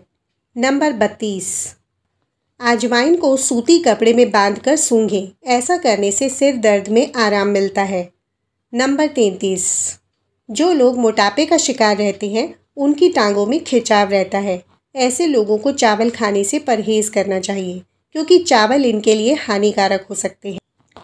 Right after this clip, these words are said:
नंबर चौंतीस, मीट खाने के बाद कभी भी दूध का सेवन ना करें, इससे आपको नुकसान पहुंचता है। नंबर पैंतीस, शहद के अलावा हर मीठी चीज़ नुकसान देती है।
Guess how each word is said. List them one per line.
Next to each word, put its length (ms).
नंबर 320
चौंतीस, 640
मीट 400
खाने 280
के 140
बाद 340
कभी 240
भी 120
दूध 340
का 140
सेवन 320
ना 160
करें, 320
इससे 320
आपको 380
नुकसान 580
पहुंचता 500
है। 240
नंबर 320
पैंतीस, 580
शहद 400
के 160
अलावा 520
हर 240
मीठी 380
चीज़ 400
नुकसान 520
देती 340
है। 220